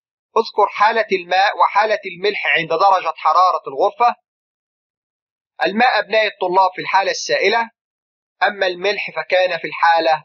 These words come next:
الصلبة. صف ما حدث للماء عندما تم تسخينه إلى درجة حرارة مقدارها مائة درجة مئوية. بدأ الماء بالغليان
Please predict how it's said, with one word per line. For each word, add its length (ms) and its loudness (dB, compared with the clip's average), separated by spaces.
الصلبة. 480 0
صف 320 0
ما 120 0
حدث 420 0
للماء 500 0
عندما 440 2
تم 300 -2
تسخينه 580 -2
إلى 160 2
درجة 380 2
حرارة 520 4
مقدارها 840 0
مائة 320 0
درجة 380 0
مئوية. 480 0
بدأ 300 4
الماء 420 -2
بالغليان 720 0